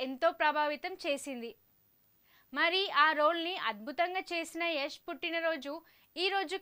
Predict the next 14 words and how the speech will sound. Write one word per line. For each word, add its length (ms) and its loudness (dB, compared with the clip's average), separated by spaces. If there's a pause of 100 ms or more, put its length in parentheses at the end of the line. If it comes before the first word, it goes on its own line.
కావడంతో 540 4 (520)
మేకర్స్ 500 0 (260)
ఓ 40 6 (180)
అదిరే 280 -2 (100)
పోస్టర్ని 580 0 (220)
ఈ 20 -2 (100)
రోజు 200 2 (120)
రిలీజ్ 340 -4
చేస్తున్నట్లు 640 -4
తెలిపారు. 440 -4 (520)
మరి 240 0 (280)
చెప్పినట్టుగానే 880 0 (340)
ఈ 40 -6 (120)
పోస్టర్ని 600 2